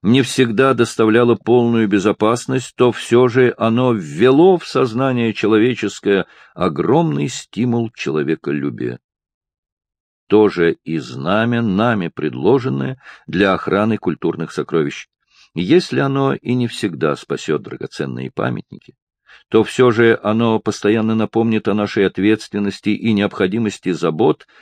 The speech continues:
о сокровищах человеческого гения. Это знамя внесёт в сознание ещё один стимул — стимул культуры, стимул уважения ко всему, что создаёт эволюцию человечества.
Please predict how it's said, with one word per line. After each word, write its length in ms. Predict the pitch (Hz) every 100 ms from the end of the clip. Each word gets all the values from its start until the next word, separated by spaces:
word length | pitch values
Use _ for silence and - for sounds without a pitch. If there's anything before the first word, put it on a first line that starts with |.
| _
о 120 | -
сокровищах 840 | 98 101 - 87 120 123 117 120 -
человеческого 680 | - 85 82 - - 76 76
гения. 380 | 69 64 58 - _ _ _ _ _ _ _ _ _ _ _ _
Это 420 | 110 139 - 90
знамя 580 | 71 82 92 117 123 120 _ _ _
внесёт 560 | 76 98 117 - 147 143
в 80 | -
сознание 520 | 120 110 123 127 123
ещё 420 | 110 117 - 127
один 240 | 117 117
стимул — 600 | 117 - - 123 92 67 - _ _ _ _ _
стимул 600 | - - 110 107 104 98
культуры, 720 | - 85 - - 165 175 160 _ _ _ _
стимул 720 | - - - 160 180 165 160
уважения 560 | - 131 127 127 131 123
ко 120 | -
всему, 440 | 113 - 113 135 127
что 260 | - 85
создаёт 800 | 80 80 71 76 78 95 90 _ _
эволюцию 840 | 98 87 82 85 113 - - 92 90
человечества. 720 | - 73 64 58 - -